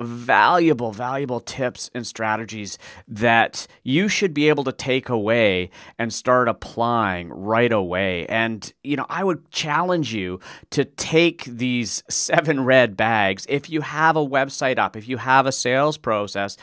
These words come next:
online, which I know the majority of our listeners do,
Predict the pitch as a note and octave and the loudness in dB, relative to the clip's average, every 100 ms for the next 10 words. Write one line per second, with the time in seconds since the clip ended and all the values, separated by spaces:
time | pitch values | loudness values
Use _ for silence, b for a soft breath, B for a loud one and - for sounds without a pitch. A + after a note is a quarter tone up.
0 | B B C3 C#3 D3+ C#3+ B2+ C#3 B2 G#2 | B B 4 8 8 6 4 4 4 2
1 | G#2+ - A2 B2+ D3 C#3+ A#2 B2+ C#3+ D#3 | 0 -4 -4 -4 -6 -6 -4 -2 0 0
2 | C3+ C3 B2 A#2 A#2 G#2 F#2+ B2+ E3 C#3 | 2 2 2 -2 -4 -6 -6 -4 0 0